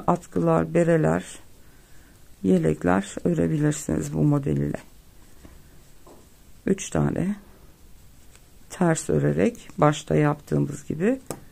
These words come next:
bitirdim ve kenar ilmeği. Bakın model çıkmaya başladı bile ortaya.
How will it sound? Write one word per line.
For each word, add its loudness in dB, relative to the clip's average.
bitirdim 2
ve 0
kenar 4
ilmeği. -4
Bakın 2
model 4
çıkmaya 0
başladı 0
bile 0
ortaya. 2